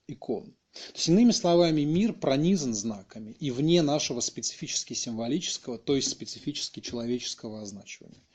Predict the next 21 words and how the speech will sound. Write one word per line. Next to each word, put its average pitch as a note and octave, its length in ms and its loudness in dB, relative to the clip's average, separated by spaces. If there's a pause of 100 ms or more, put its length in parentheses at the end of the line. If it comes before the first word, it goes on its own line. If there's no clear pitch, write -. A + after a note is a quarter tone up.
(280)
Он C#3 160 2
напишет: D#3+ 380 2 (240)
«Жизнь G3 340 8
по E3+ 80 0
своей E3 340 4
природе D#3 520 6
семиотична». - 800 -8 (380)
Иными F#3+ 240 8
словами, G3+ 380 8
жизнь D#3 500 6
вся F#3 260 2
насквозь, E3+ 640 2
от C3 160 0
начала F#3+ 400 4
и E3+ 80 8
до D3+ 100 0
конца, E3+ 380 2
является F3+ 520 6
продуктом E3+ 640 2
знаковых C3 580 -4
процессов. - 600 -10